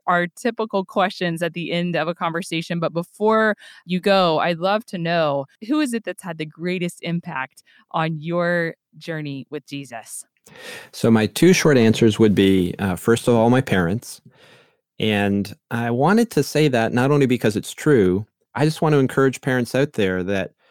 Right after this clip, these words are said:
Speaker 2: long haul faithfulness
Speaker 1: Yeah.
Speaker 2: can make such a difference in your kids' lives. And my parents, I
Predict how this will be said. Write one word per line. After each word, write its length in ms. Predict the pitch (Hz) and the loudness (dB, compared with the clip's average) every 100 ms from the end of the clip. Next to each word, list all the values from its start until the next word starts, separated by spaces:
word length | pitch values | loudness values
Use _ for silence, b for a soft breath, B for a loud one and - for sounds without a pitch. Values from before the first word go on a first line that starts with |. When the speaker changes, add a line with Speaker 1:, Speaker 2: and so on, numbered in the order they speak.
| _ | _
Speaker 2:
long 640 | 104 101 117 123 127 131 127 | -8 -2 0 2 2 0 -2
haul 520 | - - 113 110 107 | -6 -4 0 0 -2
faithfulness 1080 | - - 113 110 - 107 87 85 90 - - | -8 -6 -4 -4 -4 -4 -2 -4 -8 -10 -6
Speaker 1:
Yeah. 380 | 180 160 135 135 _ - | -4 -4 -8 -14 _ -4
Speaker 2:
can 240 | 127 113 | 0 2
make 240 | 110 104 - | 2 -2 -6
such 320 | - 113 - | -4 -2 -2
a 60 | |
difference 640 | 110 107 98 98 95 - - - | 0 0 0 -2 -2 -6 -12 -6
in 260 | 110 101 | -4 -2
your 180 | 101 95 | -2 -2
kids' 380 | - 95 87 78 | -2 -4 -2 -4
lives. 480 | 80 85 - - _ _ _ _ | -6 -6 -14 -20 _ _ _ _
And 240 | 101 98 | -2 0
my 160 | 101 104 | 0 -2
parents, 540 | - 117 113 107 - | 0 2 2 0 -2
I 180 | 107 104 | -4 -4